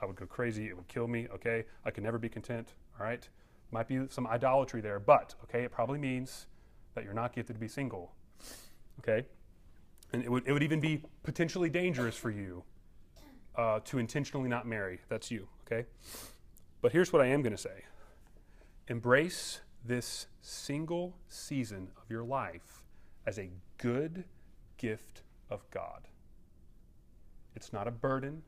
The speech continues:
It's not something that's bad. It's not less fulfilling than your married life would be. It is a good thing that God has given you.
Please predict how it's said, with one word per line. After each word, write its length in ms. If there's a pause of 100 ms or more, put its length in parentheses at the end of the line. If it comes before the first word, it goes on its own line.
(1160)
It's 140
not 160
something 320
that's 160 (220)
bad. 380 (500)
It's 140
not 180
less 480
fulfilling 640 (120)
than 140
your 100
married 300
life 260
would 140
be. 220 (600)
It 80
is 120
a 120 (280)
good 400 (460)
thing 360 (200)
that 120
God 240
has 120
given 280
you. 140